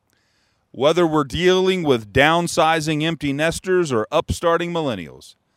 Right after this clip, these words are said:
the whole business is built on the unshakable truth that people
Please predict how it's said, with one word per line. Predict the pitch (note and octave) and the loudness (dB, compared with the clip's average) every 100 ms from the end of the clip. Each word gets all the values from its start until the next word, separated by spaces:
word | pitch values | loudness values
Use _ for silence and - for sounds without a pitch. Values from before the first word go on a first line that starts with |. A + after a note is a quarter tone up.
| _ _ _ _ | _ _ _ _
the | D2 | -16
whole | D2+ A#2+ D#3+ F3+ | -6 -2 0 0
business | D3+ C#3+ B2+ C3 A#2+ | -2 -4 -4 -8 -8
is | - G2 | -12 -14
built | F2+ B2 C3 - | -8 -6 -6 -8
on | G2+ G2 | -12 -12
the | G2+ - | -12 -12
unshakable | G#2+ G2+ - D3 E3 F#3 F#3 | -12 -10 -10 -10 -8 -10 -10
truth | F3+ A2 F2 C#2+ - _ _ _ _ _ _ | -10 -10 -10 -10 -18 _ _ _ _ _ _
that | E2 D#2+ - | -14 -14 -14
people | F3 D#3+ - B1+ | -14 -14 -16 -20